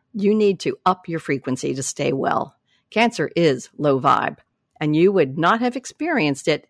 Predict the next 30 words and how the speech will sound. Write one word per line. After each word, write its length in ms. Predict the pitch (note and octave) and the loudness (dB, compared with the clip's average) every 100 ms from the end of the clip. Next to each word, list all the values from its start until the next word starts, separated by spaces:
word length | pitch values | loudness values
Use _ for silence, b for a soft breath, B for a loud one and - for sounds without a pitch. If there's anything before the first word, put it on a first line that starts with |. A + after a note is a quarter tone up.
| - | -6
if 200 | D3 - | -6 -4
you 120 | C#3 | -4
weren't 360 | C3 D#3 F#3 - - | -2 -2 -2 -8 -8
a 80 | |
match. 600 | F3+ E3 C3 - - - b b b b | -4 -2 -2 -4 -10 -14 b b b b
Now, 120 | D#3 C#3+ | -8 -2
that's 340 | F3 E3 - | 0 0 -2
really 640 | C#3+ C#3+ D#3 E3+ E3 D3+ | -8 -2 2 4 4 2
hard 260 | C#3 C#3+ C3 | 0 0 0
to 80 | B2+ | -4
hear. 380 | C#3+ B2 B2 - | 0 -2 -2 -4
Believe 380 | F#3+ A3 C#4 G3+ | 2 2 2 -2
me, 240 | F#3+ - - | -6 -8 -10
I 180 | D#3+ F#3 | -2 0
know. 400 | D3+ F3+ G#3 - _ _ _ _ _ | 0 0 -2 -8 _ _ _ _ _
But 180 | A3+ A3 | -4 0
you 60 | A#3+ | 2
need 220 | C4 D#4+ | 2 0
to 80 | E4 | -4
fully 320 | - E3+ E3 | -2 0 2
understand 640 | D#3 D3+ - - C#3 C#3 | 0 -2 -4 -4 -2 0
that 140 | C#3+ - | -2 0
low 180 | F#3+ G#3 | 2 2
vibrations, 760 | F3+ D#3 C#3+ C3+ - C3 C3 | 2 0 0 -2 -2 -6 -4
which 240 | D3+ C#3 - | -6 -6 -4
match 380 | D3+ D#3 - - | -2 -2 -4 -14
the 80 | |
frequency 560 | - E3 E3 D#3+ - D3+ | -8 -8 -4 -6 -4 -4
of 100 | C#3 | -2
disease, 540 | D3 C3+ C3 C3+ - | -4 -2 -2 -2 -6